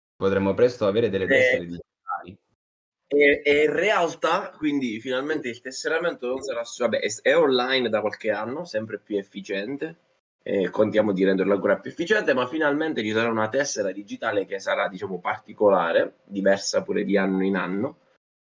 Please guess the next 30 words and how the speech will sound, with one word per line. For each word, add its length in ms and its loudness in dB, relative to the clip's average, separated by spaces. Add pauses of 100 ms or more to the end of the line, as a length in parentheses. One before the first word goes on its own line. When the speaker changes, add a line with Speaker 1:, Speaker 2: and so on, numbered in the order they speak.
(120)
Speaker 2:
e 1000 4
sempre 560 2
se 420 0
questo 300 -6
passa 300 -6
da, 280 -6
dal, 600 -6
dal 260 -6
focus 580 -2
di, 360 -10
di, 260 -8
di 120 -16
voi 220 -4
maledetti 920 -2
adepti, 640 0 (400)
e 300 0
uno 280 0
vi 100 2
dà 100 6
assegno 400 0
un 100 2
compito 520 2
e 180 0
prima 240 0
di 100 4
realizzare 540 2
le 120 -6
fanta 360 -6
mega 260 -4
missioni 640 -4